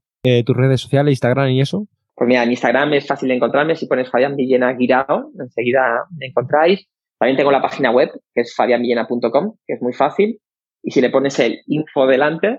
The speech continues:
Speaker 2: info arroba fabianvillena punto com, ese es mi mail, que para lo que necesitéis, a veces tardo en responder por temas de productividad,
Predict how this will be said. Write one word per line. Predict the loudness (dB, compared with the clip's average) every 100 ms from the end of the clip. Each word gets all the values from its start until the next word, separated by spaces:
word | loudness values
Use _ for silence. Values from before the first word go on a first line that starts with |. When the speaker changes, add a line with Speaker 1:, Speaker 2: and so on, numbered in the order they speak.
| -8
Speaker 2:
info | -6 -8 -2 0 2
arroba | 2 2 0
fabianvillena | 0 0 2 2 0 -2
punto | -2 -2
com, | -2 -2
ese | -2 -2
es |
mi | -2 0
mail, | 0 0 -4 _ _ _ -10
que |
para | -4 -2
lo | 0
que | 0 2 2 0 -4 -8 -6
necesitéis, | -4 -2 0 2
a | 2
veces | 0 0
tardo | 0 0
en | -2
responder | -6 -6 -4 -4
por | -4 -8
temas | -4 -2
de |
productividad, | 0 0 0 0 0 2 0